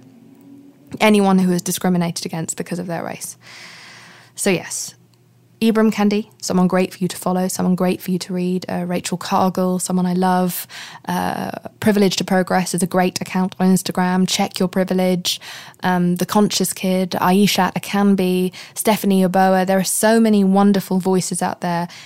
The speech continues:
who are taking the time to educate us, even though they are so fucking exhausted of just being, just having to ask to be treated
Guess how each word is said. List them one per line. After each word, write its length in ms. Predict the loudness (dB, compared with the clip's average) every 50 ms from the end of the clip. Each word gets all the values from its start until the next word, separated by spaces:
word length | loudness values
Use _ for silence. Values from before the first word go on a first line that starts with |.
| -20 _
who 160 | -2 0 2
are 120 | 2 0 0
taking 500 | -2 -2 0 -2 -2 0 0 2 2 2
the 80 | 2
time 420 | 2 0 0 0 2 2 2 0 -2
to 140 | -2 -4 -4
educate 460 | -4 -4 -4 -4 -4 -4 -4 -4 -4
us, 160 | -6 -6 -4
even 220 | -4 -4 0 0 0
though 80 | 0
they 120 | 0 -2 -4
are 120 | -2 -2
so 560 | -2 -4 -2 0 2 2 4 4 2 0 -2 -4 -8 -20 -20 -20 _
fucking 600 | -20 -16 0 2 2 2 2 -2 -2 0 0 -2
exhausted 840 | -2 -4 -4 -2 0 0 0 0 0 -2 -2 0 0 0 0 0 -2 -6
of 80 | -4
just 200 | -2 -2 -4 -2
being, 220 | 0 0 0 0 0 -4 _ _ _ _ _ _ _ -6
just 200 | -4 -4 -4 2
having 320 | 4 4 6 6 6 4 4
to 120 | 4 4
ask 540 | 6 6 8 8 6 6 2 0 -6 -10 -12 _ -20 -20 -20 -20 _ _ -2
to 80 | 2
be 160 | 2 4 2 2
treated 580 | 0 2 4 4 4 4 4 2 2 2 -2